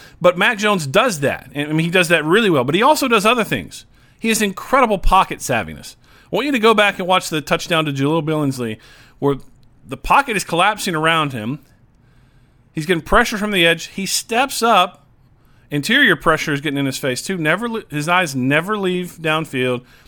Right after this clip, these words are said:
Throws a perfect strike to Jaleel Billingsley. I want you to go back and watch the touchdown pass he throws in, in the back of the end zone to John Mechie. Perfectly thrown ball. Now, those aren't,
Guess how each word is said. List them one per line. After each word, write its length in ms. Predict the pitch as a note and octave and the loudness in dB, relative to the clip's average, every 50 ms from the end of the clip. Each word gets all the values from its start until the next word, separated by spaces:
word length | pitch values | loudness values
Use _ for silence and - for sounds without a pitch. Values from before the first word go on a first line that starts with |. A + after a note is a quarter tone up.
| _ _ - | _ _ -8
Throws 160 | D3+ C#3 C3 | -6 -6 -6
a 60 | A#2+ | -8
perfect 380 | - - D3+ C#3+ C3+ C#3 C3 - | -6 -4 -4 -4 -4 -6 -10 -10
strike 300 | - - B2+ A#2 A2+ - | -8 -6 -6 -6 -6 -8
to 80 | - | -12
Jaleel 240 | B2 A#2 G#2+ G2+ G2 | -12 -10 -10 -10 -10
Billingsley. 360 | F#2+ E2+ E2 E2+ - - - | -12 -14 -16 -18 -20 -18 -10
I 80 | - D#3 | -6 -4
want 180 | G#3 C4+ C#4+ | -4 -4 -2
you 60 | A#3+ G#3+ | -2 -4
to 60 | F3+ | -2
go 200 | C#3+ F3 F#3+ F#3+ | 0 0 0 2
back 260 | F#3 F3+ F3 E3+ - | 2 2 0 0 -2
and 100 | E3+ D#3+ | -6 -2
watch 300 | D#3+ D#3+ D#3+ D3+ - - - - - - - _ _ - | 2 2 2 2 -2 -8 -18 -20 -20 -20 -20 _ _ -12
the 80 | D3 | -4
touchdown 420 | - F3+ F3 - - F#3 F3 E3+ D#3+ | -2 -2 -2 0 -2 -2 -2 -2 -2
pass 320 | - F3 D#3+ D#3+ D#3 - | -2 -2 -2 -2 -2 -4
he 80 | E3 D#3 | -8 -8
throws 440 | C#3 - D3+ D#3 D#3+ D3+ C#3+ C#3+ C#3 _ _ _ _ _ _ _ | -6 -4 -2 -2 0 -2 -4 -8 -12 _ _ _ _ _ _ _
in, 160 | D#3 D3 D3+ | -6 -6 -4
in 140 | C#3 D#3 D3+ | -2 -2 -2
the 80 | D3 C#3+ | -2 0
back 300 | D3 D3+ E3 F#3 - F#3 | 2 2 0 0 -2 -4
of 60 | D#3 | -2
the 140 | D3 C#3+ D3+ | -2 -2 -2
end 140 | D#3+ D#3 | -2 -2
zone 140 | D3 E3 E3+ | -2 -2 -4
to 60 | E3 | -2
John 260 | D#3 D#3+ E3+ E3+ E3+ E3+ | -2 -2 0 0 0 0
Mechie. 320 | F3 G#3 G#3 - A#2+ A2 - _ _ _ | 0 -2 -2 -4 -8 -10 -12 _ _ _
Perfectly 520 | - - F#3 G#3 - - B3 - - A#3+ G3+ | -2 0 0 0 0 -4 -6 -6 -6 -8 -6
thrown 340 | - - G3 F#3+ F#3 F#3 F#3 | -2 0 0 2 2 2 2
ball. 260 | F#3+ E3 C#3+ C3 - - - - - _ _ _ _ _ _ _ - | 2 2 2 0 -4 -10 -20 -20 -20 _ _ _ _ _ _ _ -6
Now, 180 | F#3+ G3 G3 | -2 -2 -2
those 380 | F#3+ F#3+ A3+ B3+ D4+ F4 D#4 B3 | 0 2 2 2 4 2 0 0
aren't, 360 | A3 A3 A#3 B3 B3 A#3 - | -2 0 2 2 0 0 -2